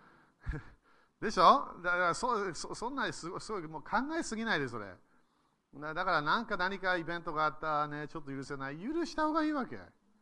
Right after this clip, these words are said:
そうじゃないと、神様が私たちの罪を許さないって書いてあるから。だから、許すというものは自分のためやればいい。その、人じゃないとかね。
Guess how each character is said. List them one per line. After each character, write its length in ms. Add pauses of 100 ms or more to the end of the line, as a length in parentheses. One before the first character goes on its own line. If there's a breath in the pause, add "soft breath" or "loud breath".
(460 soft breath)
そ 140
う 40
じ 60
ゃ 40
な 60
い 20
と、 80
神 320
様 280
が 100
私 320
た 100
ち 80
の 120
罪 220
を 140
許 80
さ 100
な 100
い 20
っ 40
て 100
書 100
い 40
て 60
あ 40
る 80
か 80
ら。 60
だ 80
か 60
ら、 120
許 360
す 240
と 120
い 80
う 60
も 120
の 140
は 160
自 160
分 160
の 100
た 120
め 100
や 60
れ 60
ば 100
い 20
い。 40 (1400)
そ 140
の、 100
人 220
じ 100
ゃ 40
な 200
い 60
と 80
か 140
ね。 140